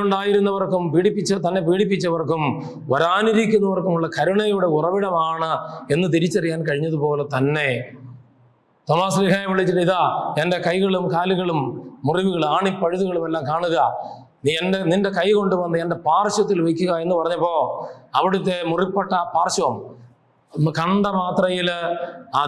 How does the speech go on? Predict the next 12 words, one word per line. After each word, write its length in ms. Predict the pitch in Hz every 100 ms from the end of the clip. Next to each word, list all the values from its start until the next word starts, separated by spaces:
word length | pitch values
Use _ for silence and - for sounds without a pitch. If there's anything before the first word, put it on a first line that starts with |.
| 160
ദൈവത്തിൻ്റെ 420 | 185 190 190 165
പൂർണ്ണത 320 | 151 160 170 160 156
തോമാസ് 300 | 151 151 170
ലീഹായൻ 240 | 143 143 131
തിരിച്ചറിഞ്ഞു 460 | 160 185 185 175 180
എന്നുള്ളതാണ്. 480 | 180 180 160 104 101 - - _ _
അപ്പോൾ 140 | - 196
നമുക്ക് 180 | 208 214
ഈ 40 |
ദിവസത്തിൽ 340 | 208 202 202 202
നാം 100 | 196 175
പ്രത്യേകമായിട്ട് 680 | 165 196 185 170 165 160